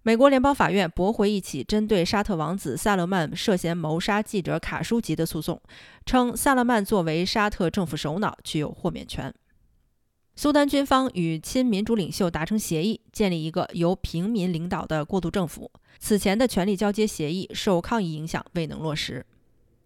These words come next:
秘鲁总统卡斯蒂略试图解散国会未果，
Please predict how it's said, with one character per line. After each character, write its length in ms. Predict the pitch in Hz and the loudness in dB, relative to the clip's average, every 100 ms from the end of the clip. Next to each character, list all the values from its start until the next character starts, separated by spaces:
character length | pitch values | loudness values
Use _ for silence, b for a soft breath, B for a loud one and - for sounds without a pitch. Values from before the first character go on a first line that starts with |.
| _ - | _ 0
秘 100 | 320 | 2
鲁 140 | 226 | 4
总 200 | 175 190 | 2 0
统 300 | 233 175 185 | 0 0 0
卡 180 | 226 - | -2 -4
斯 140 | - | -4
蒂 140 | 220 233 | -2 2
略 200 | 233 - | 2 0
试 240 | - - 220 | -2 -2 -2
图 200 | - 196 | -2 -6
解 300 | - 170 151 | -2 -2 0
散 260 | 240 214 | 2 2
国 200 | 170 - | 2 0
会 160 | 226 226 | 2 4
未 160 | 214 | 2
果， 240 | 160 117 | 0 -4